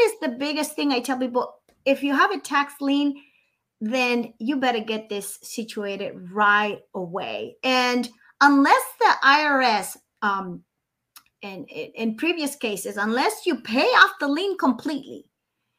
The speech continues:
you know, 'cause you can, you could owe, um, income taxes. But once it becomes that lien public record, it's not as easy as some people might think. Because first of all, the I R S gotta, um,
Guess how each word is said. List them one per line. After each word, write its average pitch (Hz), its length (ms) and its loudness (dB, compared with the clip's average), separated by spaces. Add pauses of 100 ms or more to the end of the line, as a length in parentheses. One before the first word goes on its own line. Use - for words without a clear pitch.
(160)
you 214 100 -4
know, 202 220 -2
'cause 247 180 -2
you 453 240 8
can, 453 260 -2
you 285 360 4
could 508 160 2 (100)
owe, 453 380 10 (420)
um, 214 480 0 (260)
income 311 360 2
taxes. 214 460 0
But 185 200 -4
once 311 380 4
it 466 120 2
becomes 330 460 2
that 262 260 4
lien 285 460 2 (160)
public 302 460 2
record, 277 640 0 (540)
it's 254 180 4
not 285 300 6
as 285 280 -2
easy 254 580 0
as 214 520 -2 (300)
some 233 200 -2
people 220 260 -2
might 202 240 -2
think. - 520 -10
Because 262 300 -2 (340)
first 427 320 2
of 320 80 0
all, 320 120 4
the 269 120 0
I 262 160 4
R 269 60 6
S 262 160 0
gotta, 226 460 0 (400)
um, 202 480 -2